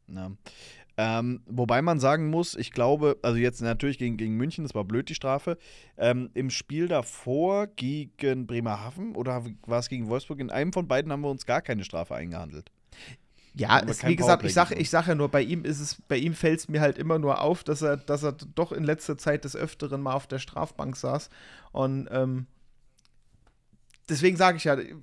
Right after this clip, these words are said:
Speaker 2: wenn du dann halt guckst, ist, dass jetzt der Lauritzen zum Beispiel halt in z-, was hab ich gesagt, achtundzwanzig Spielen, zwei Strafminuten. Als, ich mein, du musst halt immer sehen, Vertre-, Verteidiger, grad wenn halt ein Angriff kommt, sind doch eher prädestiniert, dann doch mal eine Strafe zu ziehen.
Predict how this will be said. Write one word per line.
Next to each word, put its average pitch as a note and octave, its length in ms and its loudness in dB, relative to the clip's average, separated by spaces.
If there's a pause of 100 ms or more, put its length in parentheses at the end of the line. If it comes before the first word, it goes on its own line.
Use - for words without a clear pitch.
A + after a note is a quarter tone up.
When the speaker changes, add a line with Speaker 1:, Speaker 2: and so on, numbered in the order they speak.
Speaker 2:
wenn D#3+ 260 2
du C#3+ 60 -6
dann C#3 160 4
halt D3+ 180 4
guckst, - 280 -4
ist, - 280 -6
dass D3 160 2
jetzt D3+ 240 0
der C#3 140 2
Lauritzen D#3 460 -2
zum E3+ 140 -14
Beispiel D3+ 360 -4
halt E3 180 0
in C3+ 160 -6
z-, - 640 -10
was D3+ 80 2
hab E3+ 80 -4
ich - 60 -18
gesagt, - 180 -4
achtundzwanzig D3 580 -4
Spielen, D#3 340 0 (380)
zwei C#3+ 260 2
Strafminuten. C#3 840 -6
Als, C#3+ 320 0
ich D3+ 80 -6
mein, E3 160 4
du D#3 80 -4
musst F#3 160 -2
halt E3+ 80 2
immer E3 180 4
sehen, D3 260 0 (260)
Vertre-, - 420 2
Verteidiger, D#3 680 2
grad C3 320 2
wenn C#3+ 160 0
halt C#3 300 2
ein C3+ 60 -6
Angriff C#3 420 -4
kommt, E3 360 -2 (300)
sind D3+ 280 0
doch D3 120 0
eher D#3 240 6
prädestiniert, D3+ 800 -2
dann C#3 160 0
doch - 160 -2
mal C#3+ 80 0
eine C3 140 -4
Strafe C3 420 -2
zu - 160 -12
ziehen. D3 320 -6